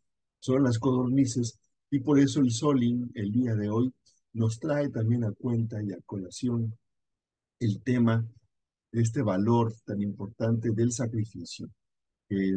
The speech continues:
frecuentemente lo, lo, lo comentamos y siempre lo matizamos cada vez que aparece, para todas aquellas personas que nos ven por primera vez o que no están familiarizados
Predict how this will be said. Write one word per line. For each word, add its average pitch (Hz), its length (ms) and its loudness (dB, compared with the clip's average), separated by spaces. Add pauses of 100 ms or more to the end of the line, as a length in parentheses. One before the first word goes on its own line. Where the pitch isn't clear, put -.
(140)
frecuentemente 110 800 2
lo, 92 260 -2
lo, 92 380 -2 (960)
lo 92 80 -8
comentamos 113 760 2
y 110 60 0
siempre 117 360 0
lo 104 100 0
matizamos 113 640 0
cada 120 200 0
vez 113 160 2
que 117 120 -6
aparece, 135 500 -2 (480)
para 123 160 0
todas 139 320 4
aquellas 120 340 2
personas 120 500 0
que 113 120 -2
nos 101 120 -4
ven 117 160 4
por 110 140 0
primera 110 360 0
vez 127 260 0
o 110 80 -4
que 107 120 -6
no 104 100 -2
están 110 300 -2
familiarizados 98 880 -2